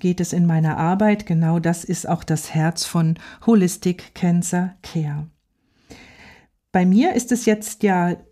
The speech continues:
ganz genau zehn Jahre her. Heute vor zehn Jahren, im Oktober zweitausendsechzehn, war ich noch in der Therapie, in der Akuttherapie.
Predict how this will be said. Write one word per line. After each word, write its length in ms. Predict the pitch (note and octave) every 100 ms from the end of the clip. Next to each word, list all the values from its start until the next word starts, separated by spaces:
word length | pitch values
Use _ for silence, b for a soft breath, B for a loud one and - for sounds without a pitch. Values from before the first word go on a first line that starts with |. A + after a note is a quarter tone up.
| _ _ _
ganz 280 | F#3 G3+ G3+
genau 340 | F#3+ F3+ D#3+
zehn 400 | D#3+ - G3+ G3+
Jahre 300 | F#3 E3 D#3+
her. 380 | D#3+ F3+ G#3+ C4
Heute 240 | F#3+ F3+ E3+
vor 240 | - E3
zehn 320 | - F#3+ F3
Jahren, 460 | E3 D#3+ F3+ G3+ G3+
im 120 | F3
Oktober 480 | - - F3+ E3+ E3+
zweitausendsechzehn, 960 | - D#3+ D#3+ D#3+ - A3+ - - F#3
war 240 | E3 E3 A3
ich 160 | A#3
noch 180 | B3 B3
in 260 | B3 G#3+ A3+
der 320 | A3+ A3+ A3 -
Therapie, 500 | G3+ F3 F3 - C#4
in 100 | G#3+
der 160 | F3+
Akuttherapie. 1040 | E3+ - G#3+ - - F#3 G3 G3 G3+ A#3